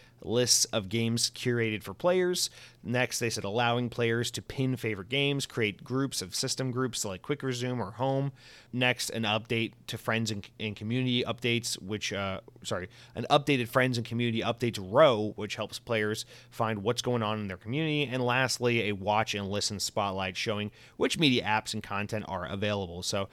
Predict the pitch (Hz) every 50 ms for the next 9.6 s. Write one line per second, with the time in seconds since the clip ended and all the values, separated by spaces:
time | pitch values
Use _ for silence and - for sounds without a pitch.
0 | - - - - - - 143 180 240 226 196 - - 143 151 135 131 135 131 127
1 | 123 123 123 117 104 120 113 - - - - 107 117 117 113 - - - - -
2 | 113 113 - 127 123 117 117 110 117 113 110 107 - - 117 113 110 107 104 104
3 | 104 - - - - - - _ _ - - - - 139 127 127 - - 131 127
4 | 117 120 120 - - 113 107 117 127 147 165 165 165 135 - 110 110 95 - 110
5 | 107 107 98 - - - - - 120 120 120 120 127 123 117 - - 117 113 107
6 | 104 95 - - - 113 101 - - 117 113 107 110 110 110 107 104 101 95 -
7 | - - - 107 110 120 - - 127 139 135 117 107 104 - - - - - -
8 | - - - - - - - - - - - - - - - 220 269 285 240 190
9 | 160 147 143 135 117 110 - 120 120 117 113 117